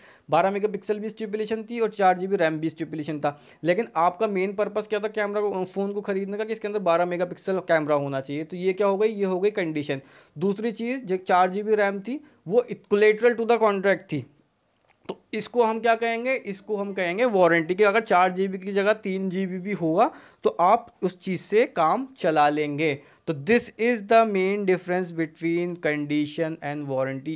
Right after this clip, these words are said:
इसी को कहते हैं कंडीशन और वारंटी। A stipulation in a contract of sale which refers to good which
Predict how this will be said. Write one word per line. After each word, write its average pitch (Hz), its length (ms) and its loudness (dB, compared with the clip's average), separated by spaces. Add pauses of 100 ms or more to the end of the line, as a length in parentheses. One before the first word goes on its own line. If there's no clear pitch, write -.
इसी 151 260 -10
को 151 160 -12
कहते 143 340 -6
हैं 151 160 -8
कंडीशन 139 720 -8
और 147 220 -4
वारंटी। 135 760 -4 (300)
A 156 100 4
stipulation 170 840 2 (100)
in 170 100 0
a 175 120 4 (120)
contract 156 440 4 (120)
of 165 120 4
sale 160 460 -2
which 170 140 -4
refers 156 500 2
to 156 40 -6
good 151 220 0
which 165 280 -4